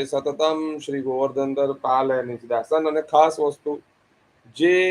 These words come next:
મારા કોમેન્ટ બોક્સમાં લખશે કે ગાળો ના બોલશો,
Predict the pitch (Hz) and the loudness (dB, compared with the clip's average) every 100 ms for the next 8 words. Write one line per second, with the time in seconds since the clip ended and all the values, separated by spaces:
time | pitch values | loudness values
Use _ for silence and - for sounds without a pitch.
0 | 180 - 160 151 156 165 156 156 156 160 | 0 -2 -2 4 6 4 2 0 0 2
1 | 151 151 156 147 139 - 165 170 165 147 | 0 2 0 2 0 -2 0 0 0 4
2 | 147 143 147 139 135 156 156 139 - 120 | 4 6 4 2 2 4 4 2 0 -8